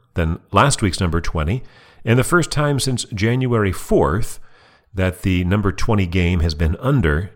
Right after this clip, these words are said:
ten thousand views, although only under by twenty-eight. After two weeks in the top ten, sliding from number nine to number nineteen,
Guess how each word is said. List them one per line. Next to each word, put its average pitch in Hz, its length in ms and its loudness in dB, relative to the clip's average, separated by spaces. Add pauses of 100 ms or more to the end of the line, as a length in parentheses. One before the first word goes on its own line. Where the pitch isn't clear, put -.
ten 101 300 0
thousand 76 460 -4
views, 73 500 -6 (720)
although 127 260 4
only 113 300 4
under 80 320 0
by 73 140 -2
twenty-eight. 71 580 -4 (2000)
After 131 220 0
two 208 240 2
weeks 156 300 6
in 117 80 2
the 98 40 2
top - 320 0
ten, 120 380 0 (460)
sliding 113 380 2
from 92 160 2
number 82 160 4
nine 120 640 2 (100)
to 95 120 -6
number 95 180 4
nineteen, 101 880 2